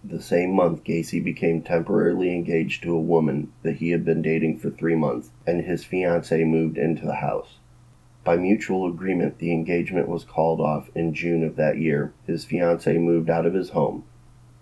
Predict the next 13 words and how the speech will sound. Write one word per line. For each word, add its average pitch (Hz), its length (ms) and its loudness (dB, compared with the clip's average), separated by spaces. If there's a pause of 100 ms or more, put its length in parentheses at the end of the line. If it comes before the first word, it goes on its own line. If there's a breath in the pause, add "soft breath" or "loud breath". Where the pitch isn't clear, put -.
The 87 100 -4
following 92 500 4
month, 87 300 6
Gacy 92 480 0
killed 80 320 -2
a 80 80 2
nineteen-year-old 85 880 2
Crystal 78 440 -2
Lake 80 280 4 (200)
youth 82 380 0
named 80 380 0
Matthew 80 420 0
Bowman. 78 560 0